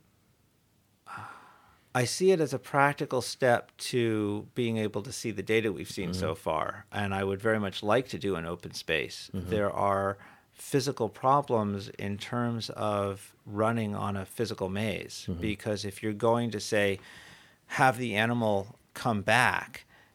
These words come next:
Speaker 1: if you go to left, you go the same distance left and right, you can come back. But if you have a,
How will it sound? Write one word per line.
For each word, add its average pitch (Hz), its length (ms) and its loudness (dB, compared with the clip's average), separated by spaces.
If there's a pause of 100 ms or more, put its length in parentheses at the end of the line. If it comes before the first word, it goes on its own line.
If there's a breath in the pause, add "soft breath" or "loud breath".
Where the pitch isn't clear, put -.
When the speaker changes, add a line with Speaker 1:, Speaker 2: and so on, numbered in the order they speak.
Speaker 1:
if - 160 -6
you 123 80 -2
go 113 160 4
to 101 80 0
left, 110 840 2
you 113 140 -6
go 123 140 4
the 107 100 0
same 117 260 -2
distance 117 400 -4
left 101 240 0
and 98 120 -6
right, 123 300 0
you 98 100 -10
can 104 140 -8
come 95 220 -4
back. 104 480 0
But 107 100 -2
if 101 160 -8
you 117 80 -2
have 110 300 -2
a, 98 200 -2